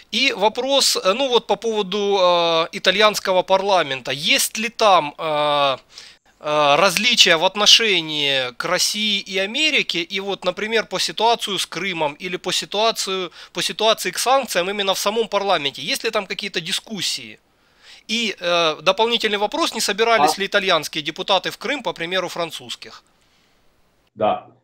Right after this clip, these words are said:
Speaker 2: О санкции говорят много, я уже говорил, да. Но о Крым нету,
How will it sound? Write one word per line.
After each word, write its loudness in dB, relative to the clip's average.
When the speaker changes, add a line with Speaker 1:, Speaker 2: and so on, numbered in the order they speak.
Speaker 2:
О 0
санкции -2
говорят 0
много, -2
я -2
уже -4
говорил, -6
да. -8
Но 4
о -2
Крым -2
нету, -4